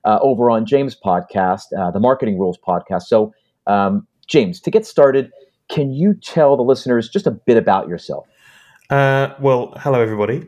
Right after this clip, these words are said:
Speaker 2: Um, my name is James Whitelock, and I'm the managing director of Think in Circles.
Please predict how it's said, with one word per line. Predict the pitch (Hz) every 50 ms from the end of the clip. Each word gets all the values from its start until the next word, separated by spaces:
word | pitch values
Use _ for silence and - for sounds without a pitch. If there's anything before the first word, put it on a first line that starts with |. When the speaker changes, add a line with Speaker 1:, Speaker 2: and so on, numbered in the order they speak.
| - _ -
Speaker 2:
Um, | 120 117 117 113 110 113 110 87
my | 82 117 120 117 120
name | 117 113 113 110 110
is | 107 110 104 107
James | - - 117 104 104 104 -
Whitelock, | 104 98 90 107 127 135 -
and | - 113
I'm | 110 110
the | 107
managing | 107 107 113 113 117 - 113 110 104
director | 110 104 101 - - -
of | 95 - - 101 101
Think | - 131 117 107 -
in | 120 110
Circles. | 107 - 127 113 113 - 117 123 131